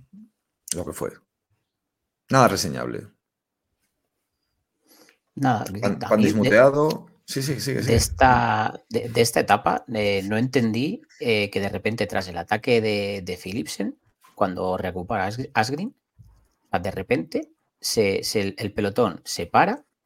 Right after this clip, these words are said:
Speaker 2: se empiezan a mirar unos a otros, se, se ponen ahí tranquilamente en línea, paseo dominguero, y es que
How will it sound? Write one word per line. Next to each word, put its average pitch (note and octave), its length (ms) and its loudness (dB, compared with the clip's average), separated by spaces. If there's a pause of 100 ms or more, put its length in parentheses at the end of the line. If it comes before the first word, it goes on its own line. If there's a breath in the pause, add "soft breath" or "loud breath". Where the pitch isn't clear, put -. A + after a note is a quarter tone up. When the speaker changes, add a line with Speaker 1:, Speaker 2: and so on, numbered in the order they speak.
(320)
Speaker 2:
se - 160 -2
empiezan A2 320 0
a G#2 60 0
mirar F#2+ 240 0
unos F2+ 220 -6
a F#2+ 80 2
otros, G3+ 420 -2 (320)
se, G2+ 840 0
se - 160 -6
ponen G#2+ 340 0
ahí G2+ 140 -2
tranquilamente G#2 760 -4
en A#2 100 -4
línea, D3 220 -4
paseo C3 220 -2
dominguero, C3 560 -2 (1000)
y A2 120 -4
es A#2+ 100 0
que - 260 -6